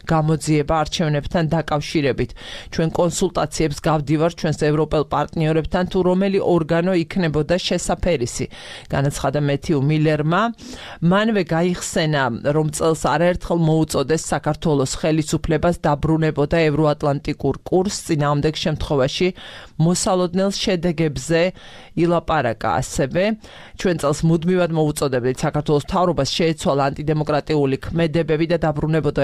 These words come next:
ევროატლანტიკურ გზას, არ გამოვრიცხავთ შედეგებს, თუ საქართველოს ხელისუფლების მიმართულება არ შეიცვალა". მილერმა ასევე ხაზი გაუსვა საქართველოს მოსახლეობის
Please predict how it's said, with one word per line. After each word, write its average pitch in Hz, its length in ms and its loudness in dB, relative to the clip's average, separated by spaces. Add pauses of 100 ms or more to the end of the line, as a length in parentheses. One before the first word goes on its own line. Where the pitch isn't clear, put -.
ევროატლანტიკურ 147 720 0 (100)
გზას, 160 320 0
არ 156 160 2 (120)
გამოვრიცხავთ 151 800 0
შედეგებს, 117 520 -2
თუ - 160 0 (400)
საქართველოს 139 640 0
ხელისუფლების 139 600 -2 (360)
მიმართულება 151 880 0
არ 151 180 -2 (100)
შეიცვალა". 160 600 2
მილერმა 151 480 0
ასევე 156 240 -2
ხაზი 143 320 -2
გაუსვა 131 340 0 (100)
საქართველოს 139 520 0
მოსახლეობის 143 640 0